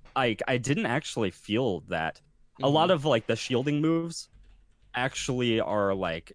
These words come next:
Speaker 1: timed. You can't just hold on to it for
Speaker 2: Mm-hmm.
Speaker 1: however long you want
Speaker 2: Mm-hmm.
Speaker 1: until it breaks. A lot of them are just timed, and then you just have to wait on a cooldown. Um, what else was I gonna say?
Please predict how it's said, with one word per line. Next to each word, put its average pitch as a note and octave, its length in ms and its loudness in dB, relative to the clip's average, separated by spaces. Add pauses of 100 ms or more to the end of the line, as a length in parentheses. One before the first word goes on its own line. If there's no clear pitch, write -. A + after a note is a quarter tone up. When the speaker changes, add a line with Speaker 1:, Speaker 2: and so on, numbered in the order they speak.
Speaker 1:
timed. C3 520 -4 (100)
You A#2 100 -2
can't A2+ 220 -4
just A2 220 -4
hold A2+ 320 -4
on G2+ 240 2
to B2+ 160 -2
it C3+ 260 2
for G#2 300 2
Speaker 2:
Mm-hmm. A2 160 -6
Speaker 1:
however G2 280 2
long G2 220 0
you F#2+ 140 -2
want F2+ 280 -2 (320)
Speaker 2:
Mm-hmm. A#2+ 140 -12
Speaker 1:
until G#2+ 240 2
it D2+ 120 -2
breaks. G2 440 -2 (180)
A A2 60 2
lot A2+ 140 4
of A2 80 0
them A#2 140 2
are G#2+ 60 4
just G2+ 220 -4
timed, G#2+ 400 0
and G2+ 100 -2
then F#2+ 120 -2
you F#2 80 -4
just G2+ 180 -4
have G2 140 -4
to G2 80 -2
wait F#2 320 -2
on A2 100 -2
a F2+ 60 -4
cooldown. B2+ 520 -2 (580)
Um, G2+ 520 2 (1400)
what A2+ 120 2
else G2 140 0
was F#2+ 140 -4
I F#2+ 40 -4
gonna F2+ 180 -4
say? E2+ 240 -6